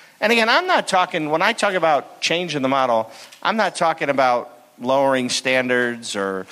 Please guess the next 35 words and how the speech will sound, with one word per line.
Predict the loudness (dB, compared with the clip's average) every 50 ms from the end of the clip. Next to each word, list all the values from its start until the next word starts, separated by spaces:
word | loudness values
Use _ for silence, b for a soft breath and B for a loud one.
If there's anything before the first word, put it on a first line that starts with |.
| B B B B B -8
you | -4 0
know, | 0 0
making | 0 -2 -2 -2 -2 -2 -4 -4
sure | -2 0 0 0 0
that | 0 -2 -6 -6 -12 -20 -20
kids | -12 -6 -4 -4 -4 -4 -2
don't | 0 0 2 2
have | 0 -2 -2
to | -4 -8
take | -6 -4 -4 -4 -4 -2
rigorous | -2 -2 -2 -2 -2 -2 -2 0 -2 -2 -2
education. | -2 -2 -4 -8 -10 -6 -4 -4 -4 -2 -4 -4 -4 -2 -2
And, | -2 -2 -4 -6 -8 B B B B B B B
you | -4 0 2
know, | 2 2 2 0 -2 -6 B B B B B -4
I | -4 -4
can't | -4 -2 -2 -2 -2 0 0
tell | -2 0
you | 0 0
how | 0 0 0
many | 0 0 0 0
millennials | 0 0 0 0 0 0 2 2 0 0 0 -4 -2
don't | 0 0 0 0
know | -2 -2
how | -2 -2
to | -2 -2
address | -4 -4 -2 0 0 0 0 -2
an | -2 0
envelope. | 0 0 0 0 -2 -2 -2 -4 -6 -6 -2
That | -2 -2 0 0
one | -4 -4 -2
drives | 0 0 0 0 0 -2
me | -6 -8 -8 -8
really | -8 -6 -4 -2 -2 -2 -2 -4
crazy. | -6 -4 -4 -2 -2 -2 -6 -8 -10 -12 -14 -14